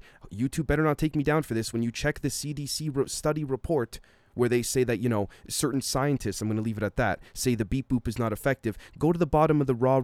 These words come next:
academic report. They make it deliberately hard for you to find the P D F file, by the way. But if you can find it, it's on their site. You have to sift through all this crap. But once you find it and you go to the bottom of the, of the C D C report, all the scientists had to disclose by law under the, um,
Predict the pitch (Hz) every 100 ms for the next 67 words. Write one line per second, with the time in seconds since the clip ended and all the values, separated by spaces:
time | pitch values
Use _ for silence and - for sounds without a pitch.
0 | - 117 127 120 120 120 113 - 123 82
1 | 117 113 143 139 - 123 131 135 117 110
2 | 117 - 113 107 - 113 110 104 113 101
3 | 107 104 - - 117 107 92 92 87 82
4 | - - 107 104 - 151 190 - 165 120
5 | 82 - 110 131 139 151 110 - - -
6 | 123 117 - 139 135 127 110 - - 107
7 | - - - - - 123 117 _ 123 135
8 | 156 190 - 175 127 98 110 110 113 104
9 | 110 123 147 147 135 123 117 123 - 127
10 | 123 135 120 - 135 - - - _ 123
11 | 135 139 139 - 131 139 131 104 - -
12 | - 127 - 123 120 - 160 104 101 -
13 | 113 131 117 90 101 - _ - 120 113
14 | 113 110 107 101 98 98